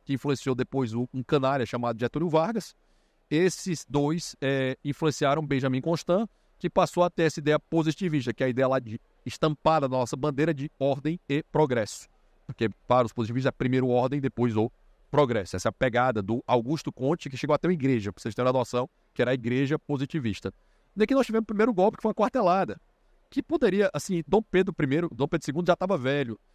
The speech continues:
já não passou o poder, né, acabou se, né, ficando velho, ranzinza, se consolidando no poder, quase doente, diabético. Ele quase morreu dois anos antes, e, e uma pena para o Brasil que ele não tenha morrido naquele momento histórico,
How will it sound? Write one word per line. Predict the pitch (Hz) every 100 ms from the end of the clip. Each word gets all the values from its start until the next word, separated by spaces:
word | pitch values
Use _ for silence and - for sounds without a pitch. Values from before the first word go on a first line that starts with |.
| _
já | - 170
não | 208
passou | 196 170 190
o |
poder, | - 180 139 156 147 127
né, | 135 156
acabou | 151 139 151 175
se, | 156 - 175 _ _ _ -
né, | 160
ficando | 202 208 208
velho, | 170 202 196
ranzinza, | 151 196 139 190 196 165
se | -
consolidando | 190 190 180 185
no |
poder, | 170 190 147 170 156 - _ _ _ _
quase | 208 220 190 202
doente, | 156 165 196 190 175 160
diabético. | 185 151 165 175 160 - 160 - _ _ _
Ele | - 185
quase | - 226 185
morreu | 202 208 143 180 185
dois | 170 170
anos | 160 165 135
antes, | 165 165 - - -
e, | 147 175 170 160
e | 170
uma | 196
pena | 175 208 208 175
para | - 165 165
o |
Brasil | 151 175 156 160 185
que | -
ele | 156
não | 160
tenha | 160 170
morrido | 160 170
naquele | 160 143 202 190
momento | 170 170
histórico, | - 175 160 147